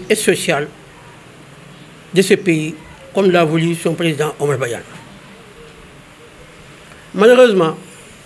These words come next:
nous constatons que certains partis, certaines coalitions ont transformé notre chair sénégalaise en un vaste fossé de singes où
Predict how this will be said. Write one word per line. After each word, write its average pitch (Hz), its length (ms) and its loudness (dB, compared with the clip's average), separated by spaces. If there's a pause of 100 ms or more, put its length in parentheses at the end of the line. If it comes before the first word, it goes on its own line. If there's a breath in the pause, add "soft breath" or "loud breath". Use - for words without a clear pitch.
(540)
nous 202 120 2
constatons 202 600 0 (600)
que 190 80 2
certains 208 400 0
partis, 190 360 -4 (520)
certaines 196 360 2
coalitions 214 580 2 (960)
ont 233 140 6 (100)
transformé 226 520 4
notre 190 220 2
chair 208 260 2
sénégalaise 190 600 4 (120)
en 185 180 4
un 196 100 6
vaste 190 380 -2
fossé 196 360 -2
de 165 80 0
singes 214 420 2 (580)
où 415 80 0